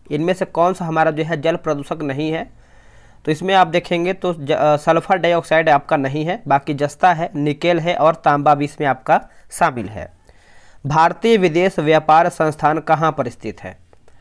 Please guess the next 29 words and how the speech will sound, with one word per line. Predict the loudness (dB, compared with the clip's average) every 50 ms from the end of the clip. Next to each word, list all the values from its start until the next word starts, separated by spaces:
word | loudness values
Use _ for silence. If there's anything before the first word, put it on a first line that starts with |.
| _ -20 _ _ _ -10 -6
भारतीय | 0 2 2 2 2 2 0 0
विदेश | 0 2 2 2 0 0 -2 -12 -16 _ _ _ _ _ -20 -20 _ -20 -20 -20 _ -20 _ _ -20 _ -20 _ -20 -12
व्यापार | -4 0 0 0 4 4 4 4 4
संस्थान | 2 -2 -4 -2 -2 -2 -2 -2
कहाँ | 0 0 0 2 0 0 0
पर | 0 0
है? | 0 -2
तो | -2 -2 0
ये | 2
आपको | 2 2 0 0 -4 -2
नई | 0 0 0
दिल्ली | -2 -2 0 0 0
में | 0 -2 -4
देखने | -6 -8 -8 -10 -12
को | -12 -12 -12
मिलता | -12 -12 -12 -14 -14
है। | -14 -16 -16 -10 -6
कहाँ | -4 -2 0 2
पर? | 4 4 2 2 0 -12 -20 -20 -20 -10 -4
नई | -2 0 0
दिल्ली | 2 0 0 0 0 0
में। | 2 2 2
ऑप्शन | 2 0 0 -4 -6 -4
नंबर | -4 -4 -6 -4 -4
ए | -6 -8 -8 -8 -6
राइट | -6 -6 -6 -6
होगा। | -12 -18 -18 -20 -20 -20 -20 _ _ _ _ _ -20 -20 -20 -20 -14 -4 0 0
अर्थशास्त्रियों | 2 4 2 2 4 2 2 2 2 0 -2 2 2 2 2
के | 0 -2 -4 -2 -4 -6